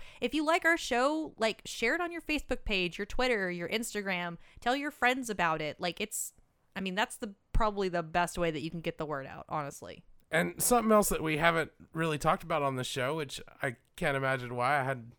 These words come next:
Speaker 2: thought to talk about it until now, but we have another podcast. Very Dark, Very Quick
Speaker 1: <laughs>
Speaker 2: is the other podcast that, uh, that Jordan and I do.
Speaker 1: Mm-hmm.
Speaker 2: Um, it's myself and Mike. We do kind of a dialogue thing, and we pick a topic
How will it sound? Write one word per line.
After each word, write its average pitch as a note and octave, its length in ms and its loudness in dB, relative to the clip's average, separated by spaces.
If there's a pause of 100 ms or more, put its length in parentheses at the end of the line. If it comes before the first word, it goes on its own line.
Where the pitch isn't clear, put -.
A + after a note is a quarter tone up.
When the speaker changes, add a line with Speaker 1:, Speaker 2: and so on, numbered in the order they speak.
Speaker 2:
thought C#3 220 0
to - 80 -12
talk D3 240 2
about D3 200 0
it D3 100 -2
until C3 240 -4
now, D#3+ 260 4
but C#3 200 -2
we G3+ 160 0
have C4+ 200 0
another A#3 260 2
podcast. - 720 -2 (300)
Very G3+ 320 6
Dark, G3+ 260 6
Very F#3 300 4
Quick F#3+ 480 2
Speaker 1:
<laughs> - 60 -4
Speaker 2:
is D#3+ 280 2
the D#3 220 2
other F3+ 160 4
podcast E3 680 2
that, C3 280 -2
uh, B2 380 0
that C3 240 -2 (200)
Jordan C#3+ 420 2
and C3 120 0
I B2+ 160 2
do. B2+ 380 -4 (160)
Speaker 1:
Mm-hmm. G3+ 200 -4
Speaker 2:
Um, B2 460 2
it's C#3+ 240 -4
myself C#3+ 420 2
and C3 140 -2
Mike. C#3 340 2
We B2+ 220 -6
do A#2+ 220 -8
kind B2+ 200 -2
of A#2 120 -2
a A#2 100 -4
dialogue A#2 560 -2
thing, A2+ 380 -6
and A2+ 160 -6
we C#3+ 120 -6
pick G3 220 6
a F#3 60 -2
topic D#3 480 2